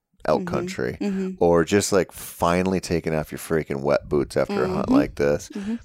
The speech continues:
Speaker 1: it makes you really appreciate, you know, like, how, if you, if you never do anything of consequence, I promise you, you probably don't enjoy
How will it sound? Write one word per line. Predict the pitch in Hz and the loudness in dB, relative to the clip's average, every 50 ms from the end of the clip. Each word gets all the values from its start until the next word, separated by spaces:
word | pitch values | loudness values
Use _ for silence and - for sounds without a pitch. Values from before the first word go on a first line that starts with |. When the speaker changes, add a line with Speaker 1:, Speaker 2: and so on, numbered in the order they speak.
| _ _ _ | _ _ _
Speaker 1:
it | - | -2
makes | - - 92 - - - | 2 2 2 2 2 0
you | 90 | 2
really | 87 95 98 101 101 | 4 4 6 6 4
appreciate, | 95 - - 87 82 - - - 80 73 76 76 - - - - _ - | 4 2 2 0 0 0 -2 0 2 2 2 2 0 -2 -8 -20 _ -10
you | 71 | -6
know, | 71 71 - - - _ _ | -6 -6 -6 -6 -10 _ _
like, | - 76 - - - - - _ _ | -2 -2 -2 -2 -8 -20 -20 _ _
how, | - - 110 98 - - - - - - - _ _ _ _ | -4 0 2 2 2 0 -4 -12 -20 -20 -20 _ _ _ _
if | - 110 92 104 | -2 -2 2 4
you, | 123 147 165 156 - - _ _ _ - | 4 4 4 2 0 -6 _ _ _ -6
if | 95 - | -2 2
you | 120 139 | 4 4
never | 139 131 127 127 | 6 6 4 4
do | 120 127 | 4 2
anything | 120 117 110 110 110 | 2 2 2 2 2
of | 107 95 - | 0 0 0
consequence, | - 98 90 87 - - 98 95 95 - - - | 0 0 0 0 0 0 0 0 0 0 0 0
I | 85 | 0
promise | - - - - 98 92 92 92 90 - - | 0 0 -2 0 2 2 4 2 0 -2 -2
you, | 87 85 | -4 -4
you | 80 76 | -4 -4
probably | - - 82 82 90 85 | 0 2 4 4 4 4
don't | 87 85 85 50 | 2 2 2 0
enjoy | 78 82 82 78 80 78 73 73 73 - | 0 -2 0 2 2 4 4 4 2 0